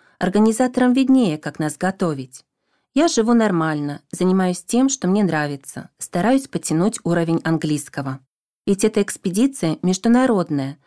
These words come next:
надо будет как-то общаться друг с другом. Если я попаду в число колонистов, до вылета на Марс у меня останется ещё несколько лет. За эти годы может разное случиться. Возможно, понадобится абсолютно новое знание,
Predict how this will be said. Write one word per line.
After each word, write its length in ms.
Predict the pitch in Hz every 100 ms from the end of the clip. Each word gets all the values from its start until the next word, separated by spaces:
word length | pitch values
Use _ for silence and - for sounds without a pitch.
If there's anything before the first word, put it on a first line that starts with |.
| _ -
надо 240 | 170 180
будет 240 | 170 165 165
как-то 360 | 196 190 160
общаться 420 | 151 - 165 -
друг 240 | 160 170 170
с 60 |
другом. 500 | - 165 143 135 - - _ _ _ _ _
Если 220 | 196 -
я 180 | 220 269
попаду 400 | 226 202 185 196
в 60 | 190
число 320 | 190 - 190
колонистов, 720 | 185 180 196 262 269 165 156 _
до 180 | 170 170
вылета 320 | 180 175 170
на 140 | 160
Марс 380 | 160 208 269 - -
у 60 |
меня 220 | 165 165
останется 540 | 160 - 156 151 151 160
ещё 200 | 147 180
несколько 460 | 214 233 208 -
лет. 340 | 175 143 139 _ _ _ _ _ -
За 100 | 214
эти 180 | 214
годы 400 | 240 285 302 190 -
может 320 | 196 247 247
разное 380 | 269 - 156 160
случиться. 800 | - 190 190 170 - - 143 - _ _ _ _ -
Возможно, 640 | 202 202 262 302 202 165 -
понадобится 600 | 185 190 185 185 - 165
абсолютно 560 | - 175 180 247 196
новое 340 | 175 180 180 180
знание, 580 | 180 170 156 151 143